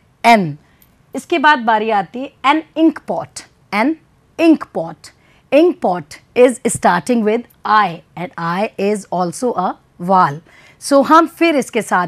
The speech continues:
यूज़ कर रहे हैं एन। Has again an orange, an orange। Orange is starting with O and O is a vowel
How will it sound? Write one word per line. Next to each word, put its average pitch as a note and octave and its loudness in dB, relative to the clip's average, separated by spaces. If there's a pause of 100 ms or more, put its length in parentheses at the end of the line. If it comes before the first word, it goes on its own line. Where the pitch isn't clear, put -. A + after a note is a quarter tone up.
(120)
यूज़ F#3 -8
कर F#3 -6
रहे G3 -4
हैं C#4+ -4
एन। G#3+ -2 (580)
Has C#4 2 (280)
again A3+ -4 (400)
an B3+ -2 (1120)
orange, G#3 0 (640)
an C#4 2 (180)
orange। G#3 0 (580)
Orange A#3+ 4 (100)
is G#3+ 2
starting G#3 -2
with F#3 -4 (280)
O A#3 4 (120)
and F#3 -4 (160)
O F3 -4 (240)
is G3 -2 (200)
a D#3+ -2 (320)
vowel A3 2